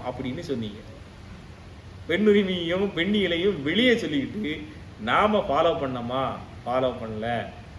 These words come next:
"சொல்வது யாருக்கும் எளியவாம், அறியவாம், சொல்லிய வண்ணம் செயல்." இந்த விஷயத்துல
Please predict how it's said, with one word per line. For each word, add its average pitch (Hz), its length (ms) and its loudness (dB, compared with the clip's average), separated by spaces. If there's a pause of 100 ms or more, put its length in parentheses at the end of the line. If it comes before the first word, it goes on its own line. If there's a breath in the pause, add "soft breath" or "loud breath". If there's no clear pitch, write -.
(180)
"சொல்வது 151 720 2
யாருக்கும் 139 760 2
எளியவாம், 147 560 4 (480)
அறியவாம், 156 580 2
சொல்லிய 160 600 0
வண்ணம் 131 500 -2
செயல்." 123 440 -2 (560)
இந்த 156 280 0
விஷயத்துல 123 840 2